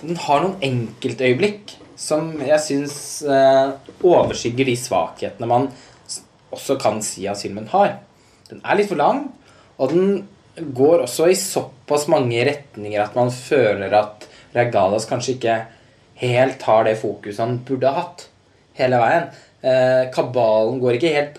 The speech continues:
opp til slutt. Jeg sier ikke at en sånn film nødvendigvis er nødt til å munne ut i en sånn,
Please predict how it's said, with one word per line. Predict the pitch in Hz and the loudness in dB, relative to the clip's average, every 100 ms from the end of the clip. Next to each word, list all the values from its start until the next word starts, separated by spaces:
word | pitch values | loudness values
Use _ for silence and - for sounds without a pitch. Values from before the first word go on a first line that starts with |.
| - | -14
opp | - - | -14 -8
til | 170 | -2
slutt. | 220 | 0
Jeg | 180 | 2
sier | 165 135 | 0 0
ikke | 160 | 0
at | 160 | -2
en | 170 | -4
sånn | 156 | -6
film | 139 | -4
nødvendigvis | 139 139 123 117 123 123 - _ - _ | -2 0 0 0 -2 -2 -10 _ -20 _
er | 131 127 | -2 -2
nødt | - - | -4 -6
til | 120 117 | -2 2
å | 123 120 120 123 | 4 6 4 4
munne | 139 120 120 | 0 0 -2
ut | 110 - | -4 -4
i | 113 | -4
en | 113 | -2
sånn, | 107 101 | -4 -4